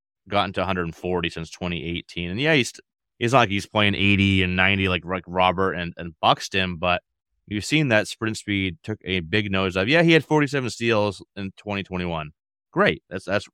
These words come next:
that was wonderful. And he was very impactful and probably won people some, some money that year. But the sprint speed has been in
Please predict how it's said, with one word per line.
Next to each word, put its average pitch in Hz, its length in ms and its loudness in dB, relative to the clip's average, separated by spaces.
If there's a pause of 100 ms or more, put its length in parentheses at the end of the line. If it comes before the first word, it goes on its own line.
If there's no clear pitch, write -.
(120)
that 101 80 -2
was 98 220 -4 (100)
wonderful. 104 540 0
And 90 120 -2
he 95 120 -2
was 92 140 -4
very 98 360 2 (320)
impactful 104 540 2
and 101 80 -4
probably 101 240 0
won 101 320 -2
people 113 240 -10
some, 107 320 -8
some 104 160 -6
money 117 400 0 (180)
that 80 320 -4
year. 87 240 -4
But 90 240 -4 (580)
the 104 360 -2
sprint 139 320 -4
speed 139 160 2
has 110 100 -2
been 107 140 -2
in 98 400 -6